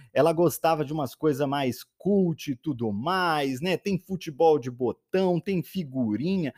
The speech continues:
tem um monte de coisa, aquele monte de hobby faz todo sentido, todo sentido, sim, Mili. Eu acho que esse lance de muito hobby, a gente tem muito disso, né? De começar um hobby e não terminar, de começar outro e, enfim,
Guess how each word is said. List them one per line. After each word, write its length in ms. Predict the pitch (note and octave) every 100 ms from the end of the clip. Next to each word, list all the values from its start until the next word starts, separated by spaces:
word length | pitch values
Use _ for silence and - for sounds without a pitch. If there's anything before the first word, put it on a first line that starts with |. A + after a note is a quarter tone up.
| - _
tem 100 | A#3
um 80 | G#3+
monte 420 | G3 A3 A3+ -
de 120 | D#3+
coisa, 400 | - D#3+ F#3 E3
aquele 240 | D3+ F3+ E3
monte 440 | D#3 G3 G3+ -
de 80 | D3
hobby 360 | A2+ C#3 D3 C#3+
faz 320 | D3 B2+ -
todo 360 | F3 F#3 F#3+ D#3+
sentido, 560 | - C#3+ B2 D3 A#2+
todo 320 | G#2+ F#3+ F#3+ E3+
sentido, 440 | D#3 - C#3 A#2
sim, 180 | - G#2
Mili. 340 | G2 A2+ E2+ - - -
Eu 160 | - A#2
acho 200 | C3 C3+
que 160 | C3+ D#3+ - -
esse 240 | C#3 -
lance 320 | C#3 C#3 C#3+ C3+
de 120 | C#3+
muito 240 | C#3+ C#3
hobby, 360 | A2 B2 D3+ D3
a 60 |
gente 180 | C3 D3
tem 160 | - E3+
muito 460 | C#3+ D3+ E3+ E3
disso, 320 | G3 G2 - G2+
né? 160 | A#2+
De 80 | A2+
começar 400 | A#2+ G#2 - D#3+
um 140 | B2+
hobby 340 | E2+ C#3 C3+ A2
e 20 |
não 100 | G#2
terminar, 580 | A#2 F#2+ F2+ A#2 D3 B2 - -
de 100 | -
começar 380 | - C3+ A2 C3+
outro 560 | F2 A#2+ E3 D3+ A#2 A2+
e, 220 | A2 A#2+
enfim, 320 | B2 B2+ G#2